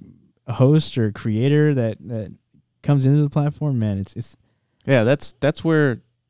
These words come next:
Speaker 2: that's where the real value begins, is, like,
Speaker 1: Yeah.
Speaker 2: getting creators onto the platform and, and monetizing their creation.
Speaker 1: Mm-hmm.
Speaker 2: And, and so we can only talk about the things that we've seen work,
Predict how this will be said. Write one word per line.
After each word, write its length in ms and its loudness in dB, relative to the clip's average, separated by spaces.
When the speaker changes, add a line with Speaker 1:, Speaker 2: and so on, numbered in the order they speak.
Speaker 2:
that's 220 -2
where 160 0
the 120 0
real 280 2
value 360 0
begins, 480 -4
is, 120 -8
like, 200 -4
Speaker 1:
Yeah. 80 -2
Speaker 2:
getting 200 0
creators 680 -2
onto 260 -4
the 100 -4
platform 600 -6
and, 240 -6
and 160 -4
monetizing 560 -2
their 100 -4
creation. 600 -6
Speaker 1:
Mm-hmm. 260 -2
Speaker 2:
And, 320 0
and 260 -4
so 200 -2
we 160 0
can 120 0
only 140 0
talk 220 -2
about 340 0
the 80 -2
things 280 -6
that 100 -4
we've 160 -6
seen 260 -6
work, 320 -6